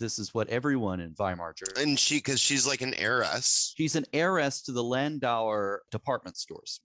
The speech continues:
Speaker 2: Ooh,
Speaker 1: So she's a
Speaker 2: department
Speaker 1: very
Speaker 2: stores.
Speaker 1: rich, she's a very rich Jewish woman. And the big twist in I Am a Camera, which I've looked, I don't think this is in Berlin Stories.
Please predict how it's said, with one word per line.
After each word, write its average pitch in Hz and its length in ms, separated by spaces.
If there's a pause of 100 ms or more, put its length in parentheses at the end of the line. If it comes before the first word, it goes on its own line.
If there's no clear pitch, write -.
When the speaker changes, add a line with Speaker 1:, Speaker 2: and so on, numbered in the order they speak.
Speaker 2:
Ooh, 101 40
Speaker 1:
So 104 300
she's 95 80
a 92 40
Speaker 2:
department 104 420
Speaker 1:
very 151 200
Speaker 2:
stores. 156 240
Speaker 1:
rich, - 600 (100)
she's 120 160
a 120 60
very 143 260
rich 123 320
Jewish - 640
woman. 87 400 (100)
And 147 180
the 143 60
big 214 280
twist - 760 (300)
in 131 500 (180)
I 139 180
Am 117 100
a 95 60
Camera, 202 600 (140)
which 151 420
I've 220 220
looked, 226 440
I 165 120
don't 254 240
think 254 240
this 220 160
is 220 140
in 247 140
Berlin 127 380
Stories. - 720